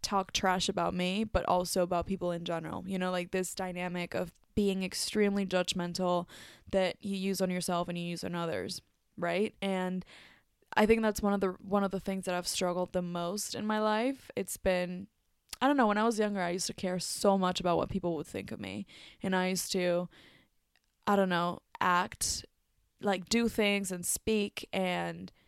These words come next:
l-, literally live my life from a place where I was like, "Well, what's gonna, what, what, what are they gonna say?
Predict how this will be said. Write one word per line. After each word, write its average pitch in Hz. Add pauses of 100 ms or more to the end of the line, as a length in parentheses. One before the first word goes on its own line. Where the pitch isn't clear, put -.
(380)
l-, 190
literally 202
live 196
my 185
life 180
from 185
a 175
place 175
where 175
I 175
was 175
like, 165
"Well, 185
what's 190
gonna, 185 (280)
what, 196
what, 190
what 202
are 196
they 185
gonna 175
say? 87